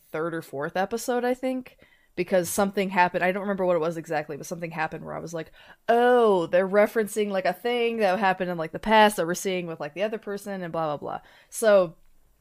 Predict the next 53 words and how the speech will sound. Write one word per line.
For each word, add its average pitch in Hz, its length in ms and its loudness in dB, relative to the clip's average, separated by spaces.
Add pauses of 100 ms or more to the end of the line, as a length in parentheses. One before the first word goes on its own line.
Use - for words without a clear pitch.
(200)
that 233 220 6
part 269 420 0
was 220 140 0
a 208 80 -2
little 208 180 0
jarring 180 680 -2 (380)
for 240 200 -4
me, 233 420 -2
uh, 165 460 2 (320)
just 180 420 -2 (240)
going 175 320 -2
in 175 320 -6 (360)
the 165 80 -6
first - 420 -4
time. 277 360 -4
I 208 120 2
watched 208 400 2
it 208 200 2
a 175 80 0
second 202 440 -2
time 170 540 -6 (440)
with 185 200 -2
my 180 100 -2
boyfriend, 175 640 0
and 165 420 -6 (480)
I 180 140 2
told 208 280 0
him, 214 140 2
like, 185 180 2
from 196 160 -4
the 170 80 -4
get-go 190 800 0
that 170 240 0
they 170 120 2
had 165 260 -2
the 160 60 -12
time 151 320 -8
shifts 202 340 -6
or 196 100 -4
whatever, 202 360 -2
and 196 80 -4
he 180 60 -6
was 170 120 -6
like, 170 240 -2
"Oh, 170 320 2
like, 160 260 -2
I'm 170 240 -2
glad 180 320 0
you 170 80 -8
told 170 240 -4
me 185 120 -6
that, 190 200 -2
'cause 160 300 -8